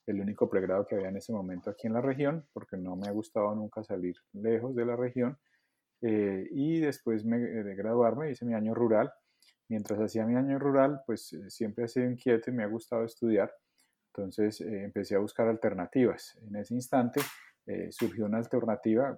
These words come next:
Mi mamá acababa de cursar un, un posgrado, una, una especialización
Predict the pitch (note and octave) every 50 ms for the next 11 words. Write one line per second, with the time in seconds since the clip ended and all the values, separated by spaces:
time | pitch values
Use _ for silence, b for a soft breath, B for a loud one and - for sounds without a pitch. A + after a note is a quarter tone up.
0 | - - - G2+ G#2 G2+ G2 G2 F#2+ F#2+ F#2+ G2 G2+ G2+ G2+ - - B2 A#2 A#2
1 | A2+ A#2 A2+ - - G#2 G2 - - F#2+ F#2+ G2 G#2 G#2+ G#2+ G#2+ A2 A#2+ - A2+
2 | A2 G#2+ G#2+ - - G#2+ G2+ G#2+ G#2+ A2 G#2+ G2+ G2+ G#2+ A2 G#2+ G#2 G#2 G#2+ G2+
3 | G#2 G#2 G#2+ A2 G#2+ A2 A#2 - - A#2 G#2+ G#2+ F#2+ F#2 F2 F#2 F2 - - G2
4 | F#2+ F#2